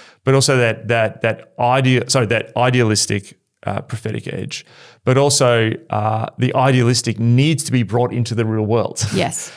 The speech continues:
Speaker 1: It, it sometimes has to focus, as Chippy reminds us, on the right now
Speaker 2: Yeah.
Speaker 1: and the bread and butter issues.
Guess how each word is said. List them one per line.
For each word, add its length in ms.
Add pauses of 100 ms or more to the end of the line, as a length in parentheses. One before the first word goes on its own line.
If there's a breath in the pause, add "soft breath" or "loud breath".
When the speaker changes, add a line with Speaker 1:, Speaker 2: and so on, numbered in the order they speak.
(160 loud breath)
Speaker 1:
It, 220
it 240
sometimes 460
has 280
to 100
focus, 440
as 280 (120)
Chippy 480 (480 loud breath)
reminds 440
us, 240
on 380
the 100
right 340
now 340 (200)
Speaker 2:
Yeah. 240
Speaker 1:
and 160
the 40
bread 220
and 120
butter 300
issues. 480